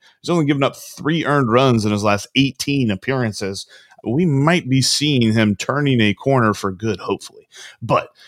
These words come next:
the good news was they won last night. Garrett got the save, got a measure of revenge, and I was happy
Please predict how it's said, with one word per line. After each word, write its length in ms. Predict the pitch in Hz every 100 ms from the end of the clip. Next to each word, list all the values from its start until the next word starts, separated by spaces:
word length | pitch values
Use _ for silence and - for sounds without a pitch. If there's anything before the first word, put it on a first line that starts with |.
| -
the 120 | - 113
good 200 | 120 113
news 240 | 110 95
was 260 | 98 98 90
they 180 | 104 110
won 560 | 120 156 175 180 185 -
last 580 | 139 156 151 151 - -
night. 360 | 135 135 110
Garrett 260 | 113 175 156
got 240 | 151 143
the 100 | 107
save, 760 | - - - 262 185 131 131 131
got 320 | 202 - 226 214
a 280 | 226 226 233 254
measure 320 | 240 175 175
of 160 | 160 117
revenge, 500 | 110 110 135 226 180
and 220 | 202 220
I 100 | 226
was 220 | 220 214
happy 480 | 196 175 - 160